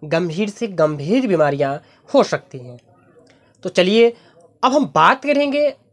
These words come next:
ऐसे होम्योपैथिक मेडिसिन के बारे में जो आपके मोटापे को, आपके ओबेसिटी को कम करेगा। जो सबसे इफेक्टिव और सबसे जो गोल्डन मेडिसिन है, मैं आपको यहाँ पर दो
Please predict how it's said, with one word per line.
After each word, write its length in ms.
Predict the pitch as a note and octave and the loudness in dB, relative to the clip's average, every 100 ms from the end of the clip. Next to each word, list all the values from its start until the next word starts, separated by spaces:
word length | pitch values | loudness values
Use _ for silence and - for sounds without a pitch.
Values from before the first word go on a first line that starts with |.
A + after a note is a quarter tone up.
| - | -6
ऐसे 360 | G#3 A3 C#4+ C#4 | -2 -2 -2 -4
होम्योपैथिक 920 | - E3 E3+ F3+ F3 G3 G3+ C#4+ - | -4 -2 2 2 2 0 0 -4 -8
मेडिसिन 580 | F3+ D#3 D#3 D3+ C#4 E4+ | -2 -2 -2 -2 0 0
के 160 | E4+ A#3 | 2 0
बारे 280 | D#3+ D#3 D3+ | 0 0 -2
में 200 | C#3 C#3 _ - - D#3 | -4 -12 _ -20 -20 -8
जो 240 | D3 C#4+ - - | 0 0 0 0
आपके 400 | F3 G#3+ - B3+ C#3 - _ _ _ _ _ _ - | 0 -2 -2 -2 -2 -8 _ _ _ _ _ _ -8
मोटापे 500 | E3 F#3+ B3 B3 D4 | -2 2 2 2 0
को, 320 | - D#3+ D3+ - _ _ | 0 -2 -4 -6 _ _
आपके 360 | G3 B3+ C4+ C4+ | 2 2 2 -2
ओबेसिटी 520 | B3 F3+ E3+ A3+ A#3+ C#4 | 0 0 -2 -4 -6 -4
को 160 | F3 E3 - _ _ _ _ _ | -4 -4 -6 _ _ _ _ _
कम 140 | E4+ C4+ | 2 2
करेगा। 440 | F#3+ D3 B2+ - - _ _ _ _ _ _ _ _ _ _ - - _ - _ _ _ _ _ | 2 -2 -2 -12 -20 _ _ _ _ _ _ _ _ _ _ -20 -20 _ -20 _ _ _ _ _
जो 160 | F#3 D#4 | -4 -2
सबसे 400 | - C4 - D4 | -2 -4 0 0
इफेक्टिव 400 | C4+ A3+ - C#4+ | 2 -2 0 2
और 80 | B3+ | 2
सबसे 260 | - - | 0 -4
जो 140 | C4 C4+ | -2 -4
गोल्डन 480 | F3 E3+ E3 F#3 A#3 | 2 2 4 4 4
मेडिसिन 440 | F3 D3 A3 A#3 | 0 -2 0 0
है, 160 | G#3+ C4+ _ - | 0 -6 _ -12
मैं 400 | D#3 F#3 A#3 B3 B3 | -2 2 2 0 -2
आपको 340 | F3 - A#3+ | -2 0 2
यहाँ 220 | A3 F3 G3+ | 2 2 -2
पर 140 | A#3 | -2
दो 360 | D#3 B2+ A#3+ | -2 0 2